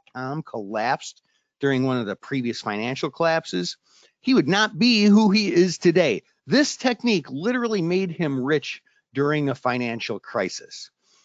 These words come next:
And I can tell you firsthand, market takers, student traders of mine who are our best do this as well. This is Mark Bricker, who worked with us for years. He attended one of our twelve thousand dollar masterminds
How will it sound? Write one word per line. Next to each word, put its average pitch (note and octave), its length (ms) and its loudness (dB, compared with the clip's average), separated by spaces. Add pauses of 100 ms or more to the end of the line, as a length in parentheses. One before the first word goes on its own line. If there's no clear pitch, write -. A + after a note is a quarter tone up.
(180)
And D#3 100 -2
I A3+ 120 2
can F#3+ 160 2
tell G#3+ 200 4
you G3 200 2
firsthand, F#3+ 800 0 (560)
market G3+ 360 0
takers, F#3 400 0
student G3 400 0
traders G#3 460 0
of A#2 140 0
mine A2+ 460 -2
who G3 180 2
are D#3+ 320 4
our E3+ 200 2
best D3 640 0 (400)
do F3+ 200 0
this D3+ 240 0
as A#2 160 -6
well. - 280 -6 (400)
This A#3+ 120 -2
is F3+ 100 -2
Mark E3+ 320 2
Bricker, D3+ 340 -2
who B2 120 -16
worked G3 260 -4
with D#3 140 -10
us D#3+ 140 -4
for - 120 -16
years. A2 480 -16 (440)
He G3+ 140 0
attended G#3 460 0
one E3+ 180 0
of E3+ 80 -2
our C3+ 160 2
twelve F#3 380 2
thousand C#3 500 0
dollar C3+ 320 2
masterminds A2+ 1000 -4